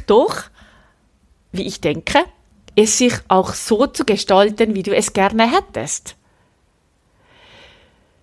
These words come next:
Und ich erlebe es auch oft in der, in der Arbeit mit Menschen, auch als Mama und als Papa kannst du dich sehr gut in einem Hamsterrad fühlen.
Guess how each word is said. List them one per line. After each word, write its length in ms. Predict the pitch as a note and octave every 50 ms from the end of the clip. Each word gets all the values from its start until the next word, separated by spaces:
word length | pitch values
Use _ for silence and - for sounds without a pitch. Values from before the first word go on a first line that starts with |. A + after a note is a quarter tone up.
| _ _ _ _ _ _
Und 180 | - F#3 F#3 G#3+
ich 80 | A#3
erlebe 340 | C4+ C4+ B3+ A3 F#3+ F#3 G3
es 100 | G3 -
auch 180 | A#3 A#3 A#3 -
oft 320 | - A3 C4 C4+ - -
in 120 | C#4 C4 B3
der, 200 | B3 A#3 A3 -
in 140 | G#3 G#3
der 180 | G#3+ G#3 - -
Arbeit 500 | - G3 G#3 A3 G#3+ F#3+ F3+ F3+ F3 -
mit 140 | E3+ - -
Menschen, 480 | G3 A3+ B3+ B3+ A#3+ - - F3 E3+
auch 260 | - - G3 A3 - -
als 220 | A3 A3 G#3+ -
Mama 400 | G#3+ G3+ A#3+ D#4 F4 B3+ G3 F3+
und 200 | E3+ - F3 F3 F3+
als 180 | F3 F3 -
Papa 580 | - - - G3 - - - F#3+ D3+ D3 D3 - _ _ _ _ -
kannst 320 | - - G#3 G3 G3 - A3
du 40 |
dich 160 | F#3+ A#3 A#3 A3+
sehr 500 | - - - G3+ F#3+ A3 A#3+ C4+ C4 A#3+
gut 460 | G#3+ - - A3+ A#3+ C4+ C#4+ C#4 -
in 140 | G#3+ G3 -
einem 280 | F#3+ F#3+ G3 F#3+ F3+
Hamsterrad 580 | G3 G#3 B3 D4 - - B3+ A3+ G3 F3 - -
fühlen. 500 | - D3+ C3+ C3+ C3 C#3 A2+ D#2 -